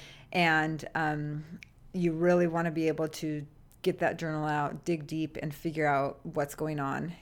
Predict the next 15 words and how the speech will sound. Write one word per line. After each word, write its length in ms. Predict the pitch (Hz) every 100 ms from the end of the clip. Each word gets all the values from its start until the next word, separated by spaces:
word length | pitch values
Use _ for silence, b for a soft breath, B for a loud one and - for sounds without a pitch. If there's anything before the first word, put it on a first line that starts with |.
| -
And 160 | - 156
again, 600 | 147 165 151 151 160 180 - - -
um, 280 | 107 98
change, 560 | - 190 160 156 - - -
change 320 | - 190 170 151
that 200 | 135 -
story 320 | - - 147 B B B B
and 300 | - 156 143 - - - - -
figure 320 | - 190 165
out 80 | 139
what 240 | 151 - 180
you 80 |
need 160 | 160 151
to 80 | 160
do 420 | 151 151 143 151